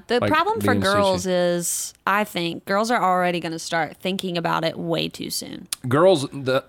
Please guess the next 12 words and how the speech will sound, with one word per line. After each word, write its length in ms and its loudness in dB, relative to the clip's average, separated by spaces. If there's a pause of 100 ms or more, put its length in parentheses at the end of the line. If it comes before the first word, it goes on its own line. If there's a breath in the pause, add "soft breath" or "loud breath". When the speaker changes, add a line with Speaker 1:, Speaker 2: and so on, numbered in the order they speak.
Speaker 2:
the 100 2
problem 380 0
not 160 4
only 340 2
is, 200 -2 (800 soft breath)
it, 200 2
it's 220 0
not 220 4
thinking 400 0
about 240 -4
it, 100 -12
Meredith. 420 -14